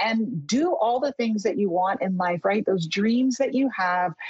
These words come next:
were given to you to fulfill. They're not some pipe dreams. So any last words you wanna share with everybody?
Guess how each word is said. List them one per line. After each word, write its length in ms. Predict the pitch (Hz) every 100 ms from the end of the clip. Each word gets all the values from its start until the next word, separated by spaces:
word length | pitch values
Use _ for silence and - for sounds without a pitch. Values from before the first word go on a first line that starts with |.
| - -
were 160 | 208 165
given 380 | 214 294 330 262
to 100 | 233
you 280 | 208 202 202
to 120 | 233
fulfill. 720 | 220 226 - 277 302 214 - - - - -
They're 120 | 226
not 280 | 240 254 247 -
some 340 | 277 233 226 -
pipe 320 | 208 240 254 -
dreams. 580 | 202 185 175 170 - -
So 580 | - - 226 208 202 202 - - - -
any 260 | 269 381 415 277
last 380 | 208 185 196
words 200 | 208 202
you 80 | 208
wanna 160 | 202 190
share 340 | - - 185
with 120 | 208 240
everybody? 540 | 240 254 269 269 269